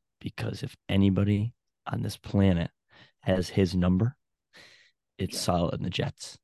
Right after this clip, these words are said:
Speaker 1: and it makes
Speaker 2: Yeah.
Speaker 1: no sense. Just like it makes no sense that this guy, Josh Allen, absolutely owns the Dolphins head to toe and puts up a perfect quarterback rating every time he plays them. But since he came in the league in twenty eighteen,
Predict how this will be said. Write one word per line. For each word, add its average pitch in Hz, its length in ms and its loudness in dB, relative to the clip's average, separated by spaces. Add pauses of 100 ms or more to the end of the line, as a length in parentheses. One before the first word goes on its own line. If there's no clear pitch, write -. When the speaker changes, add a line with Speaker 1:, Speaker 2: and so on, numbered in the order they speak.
Speaker 1:
and 98 100 4
it - 40 -4
makes - 380 -6
Speaker 2:
Yeah. - 160 -18
Speaker 1:
no 87 260 -2
sense. - 460 -8 (600)
Just 110 200 4
like 110 140 4
it 98 60 0
makes 98 380 0
no 98 180 4
sense 101 380 0
that 120 100 -10
this 98 160 -4
guy, 101 240 -4
Josh 92 320 0
Allen, 95 320 0 (580)
absolutely 92 640 -2 (180)
owns 104 520 4
the 98 80 -2
Dolphins 98 580 2
head 104 240 0
to 104 60 2
toe 101 360 2 (640)
and 101 180 0
puts 113 200 0
up 104 120 0
a 95 80 -2 (220)
perfect - 340 0
quarterback 107 380 6
rating 113 260 2 (280)
every 107 180 4
time 104 180 2
he 98 120 -6
plays 101 240 2
them. 120 120 -4 (720)
But - 140 -4
since - 180 0
he - 60 -6
came 113 180 6
in 107 80 6
the 104 40 6
league 104 120 8
in 98 60 2
twenty 104 240 2
eighteen, 113 320 0